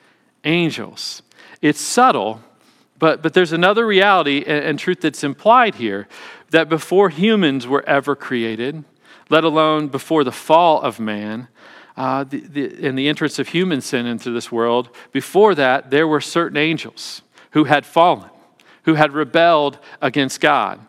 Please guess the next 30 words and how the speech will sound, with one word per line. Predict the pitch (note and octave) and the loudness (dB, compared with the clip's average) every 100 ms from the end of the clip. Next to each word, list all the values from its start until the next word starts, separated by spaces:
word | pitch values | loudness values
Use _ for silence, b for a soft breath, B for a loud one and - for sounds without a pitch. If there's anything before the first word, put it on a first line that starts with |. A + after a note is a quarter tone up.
| _ B B B | _ B B B
Uh, | C3 | -4
the | C3 | -4
devil, | A#2+ F3+ F3 B2 A2+ | 2 2 2 -4 -10
Satan | - D#3+ D#3 B2+ D3+ | -2 0 0 -2 -2
himself, | D3+ C#3+ - F3 C#3 D3 - - _ B B | -2 -2 0 2 4 2 -4 -20 _ B B
uh, | - C3 - | 0 0 2
led | C#3 E3+ G3 | 2 2 2
that | C#3 A2+ | 0 -2
rebellion. | A#2+ A2+ A2+ G#2 G#2+ A2 | -2 -2 -2 -2 -6 -2
He's | D3+ F3+ | 0 2
a | C3+ | 0
fallen | - - D#3+ E3+ E3 D3+ B B - | -2 2 4 4 -2 -6 B B -2
angel. | E3+ F3+ C#3 A#2 | 0 -2 -2 0
That's | C#3 - | 0 0
what | E3+ | -4
the | B2+ | -2
Bi-, | D3+ D#3 | 0 0
Bible | D3 D3 D3 | 2 0 0
tells | B2+ D3+ D3+ | -2 0 0
us. | F3 F#3 | 0 -6
It | C3+ | -2
tells | D3+ D3 | 0 0
us | D3 | -2
that | D3 C#3 | -4 0
there | C#3+ | 0
are | B2 B B | 0 B B
other | D3+ D3 D3+ | 0 0 0
angels | D3+ D3+ D3+ - | 0 0 -2 -2
who | C3 | -6
listened | G#2+ D3 - D#3+ D#3+ | 0 -2 0 -6 -6